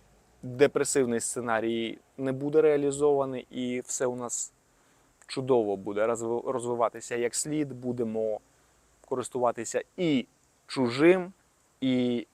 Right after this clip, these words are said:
берегти, і надавати нового життю своєму, занехаяному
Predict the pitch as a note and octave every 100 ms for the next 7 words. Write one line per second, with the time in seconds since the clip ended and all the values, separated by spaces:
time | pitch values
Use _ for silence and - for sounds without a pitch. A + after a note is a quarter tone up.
0 | - A#2 B2+ B2+ A#2+ - - C#3 A#2 -
1 | _ _ _ _ _ _ _ _ _ _
2 | _ _ C3+ B2+ A#2+ A#2+ A#2+ A#2+ B2 A2+
3 | A#2 - - _ _ B2+ B2 B2 C3 G#2
4 | G#2 - A2+ A2 G#2+ - A2 - B2 B2
5 | C3 D3 E3+ E3 - _ _ _ _ _
6 | A#2+ A#2 A2+ - C3 B2 A#2+ A#2+ A#2 A2+
7 | A#2